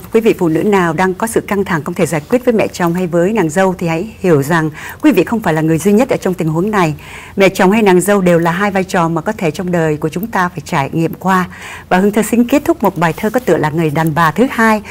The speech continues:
của tác giả Phạm Thị Vĩnh Hà. Và mong rằng sau khi nghe chương trình Chuyện Người Chuyện Ta này,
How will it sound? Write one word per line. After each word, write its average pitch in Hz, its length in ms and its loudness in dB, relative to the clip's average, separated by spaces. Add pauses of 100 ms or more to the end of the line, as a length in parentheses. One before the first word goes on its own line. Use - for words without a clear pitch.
(200)
của 180 100 4
tác 240 200 0
giả 160 180 2
Phạm - 340 0
Thị 165 140 2
Vĩnh 147 220 -2
Hà. 175 320 -2 (260)
Và 190 80 6
mong 190 200 6
rằng 170 240 2
sau 185 140 -4
khi 185 160 -4
nghe 185 120 4
chương 185 180 -2
trình 170 240 0
Chuyện - 180 -2
Người 160 160 2
Chuyện - 180 -4
Ta 175 180 0
này, 160 260 -2